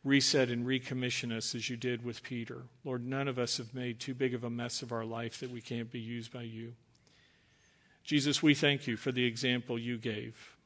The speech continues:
of your life. We thank you for the gift of new life that was purchased with your blood.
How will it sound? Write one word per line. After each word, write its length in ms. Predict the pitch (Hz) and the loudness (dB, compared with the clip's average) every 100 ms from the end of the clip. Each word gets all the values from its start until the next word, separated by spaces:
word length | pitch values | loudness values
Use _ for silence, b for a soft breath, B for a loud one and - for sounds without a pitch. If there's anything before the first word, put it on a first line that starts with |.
| _ _ _ _ | _ _ _ _
of 140 | 123 | -6
your 180 | 120 117 | -2 -2
life. 640 | 113 120 131 135 - - - _ b b b b b b _ _ | 0 -2 -2 -4 -12 -16 -20 _ b b b b b b _ _
We 100 | 135 | -2
thank 260 | 123 131 123 | 2 2 2
you 100 | 123 | -4
for 120 | 123 | -2
the 80 | 120 | -2
gift 400 | 113 135 135 139 | 4 4 4 -6
of 160 | 117 | -6
new 220 | 143 139 | -4 -4
life 360 | 127 110 110 - | -2 -4 -6 -8
that 100 | 131 | -8
was 140 | 117 - | -8 -4
purchased 460 | 139 123 127 - | 0 0 0 -4
with 180 | 127 - | -6 -4
your 120 | 123 | -6
blood. 320 | 117 113 117 | -4 -8 -10